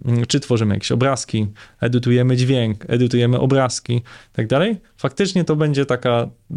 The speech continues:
dosyć duże przyspieszenie naszej produktywności. I o tym chcę napisać książkę, jak być produktywniejszym. Ona ma dwie takie części. Pierwsza część to jest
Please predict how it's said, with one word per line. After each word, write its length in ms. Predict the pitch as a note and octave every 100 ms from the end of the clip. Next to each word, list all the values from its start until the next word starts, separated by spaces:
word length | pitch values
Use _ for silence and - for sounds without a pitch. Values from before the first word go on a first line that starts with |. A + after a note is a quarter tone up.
| B2+
dosyć 500 | B2+ B2+ B2 E3+ F3
duże 240 | D3 D3+ C#3+
przyspieszenie 600 | - B2+ C3 - C3+ C3
naszej 260 | B2 -
produktywności. 840 | B2 B2 A2+ - G#2+ G#2+ G2+ - -
I 80 | D#3
o 60 |
tym 140 | E3 D#3
chcę 140 | D3
napisać 300 | C3+ - A#2
książkę, 300 | - F#3 D#3+
jak 80 | D3
być 120 | C#3
produktywniejszym. 840 | - B2 A2 - G#2 G2+ - B2
Ona 180 | C#3+ E3
ma 180 | D#3 C#3+ - - - -
dwie 200 | B2 C3
takie 200 | C3+ A#2
części. 380 | B2 G#3+ G3+ D3+
Pierwsza 280 | D3 D3 B2+
część 260 | A#2+ A2+ -
to 120 | G#2+
jest 300 | G#2+ -